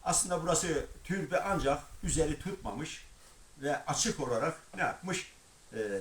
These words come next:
devam etmiş burası. Ee, mimari bakımından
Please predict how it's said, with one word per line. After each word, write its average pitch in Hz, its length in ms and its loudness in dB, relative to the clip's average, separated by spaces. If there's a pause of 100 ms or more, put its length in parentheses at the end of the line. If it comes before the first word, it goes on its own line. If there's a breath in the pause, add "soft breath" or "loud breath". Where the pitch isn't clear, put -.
devam 156 300 8
etmiş - 400 -6
burası. - 320 -8 (1000)
Ee, - 60 -12 (680)
mimari 202 720 4
bakımından 185 600 2